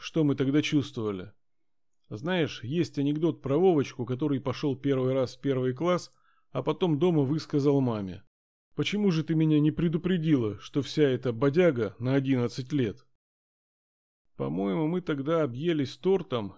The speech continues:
и ты огрел букварём Димку по голове». Оба брата одновременно рассмеялись и, надрывая животы, рухнули на пол. Соседка по парте ткнула Алису в бок и прошептала: «Давай, колись,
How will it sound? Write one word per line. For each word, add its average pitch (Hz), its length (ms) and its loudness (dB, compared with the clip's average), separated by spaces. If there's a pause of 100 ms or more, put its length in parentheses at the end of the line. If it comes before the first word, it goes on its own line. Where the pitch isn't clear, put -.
(140)
и 123 80 -8
ты 180 220 -2
огрел 147 360 0
букварём 131 640 0
Димку 127 380 -2
по 120 120 -2
голове». 113 560 -2 (920)
Оба 180 240 -2
брата 143 380 0
одновременно 127 640 0
рассмеялись 147 800 -2
и, 156 80 -2
надрывая 135 560 2
животы, 120 720 -2
рухнули 123 560 -2
на 104 280 -4
пол. 92 380 -10 (1500)
Соседка 160 500 -8
по 143 100 -8
парте 160 360 -6
ткнула 151 480 -2
Алису 139 300 -4
в 123 60 -4
бок 147 240 -2
и 139 40 -8
прошептала: 113 840 -6 (500)
«Давай, 123 400 -2
колись, 135 600 -2